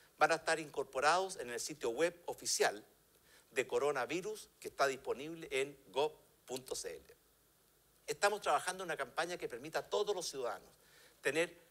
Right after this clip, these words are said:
la información necesaria para cuidarse mejor, para adoptar las mejores prácticas. Y además estamos trabajando con Facebook y con Google,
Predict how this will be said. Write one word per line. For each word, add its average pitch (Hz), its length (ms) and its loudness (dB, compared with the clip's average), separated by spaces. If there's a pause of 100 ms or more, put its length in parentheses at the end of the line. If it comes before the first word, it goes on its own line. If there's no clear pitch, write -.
la 131 100 0
información 131 680 -2
necesaria - 680 -2
para 135 220 4
cuidarse 180 460 2
mejor, 156 360 -4 (540)
para 147 220 10
adoptar 147 400 6
las 185 180 0
mejores 170 360 0
prácticas. - 600 -6 (520)
Y 135 100 6
además 151 440 6 (400)
estamos - 420 2
trabajando 143 600 -2
con 110 180 -6
Facebook 196 640 -2
y 131 80 -8
con 156 220 -2
Google, 160 280 -14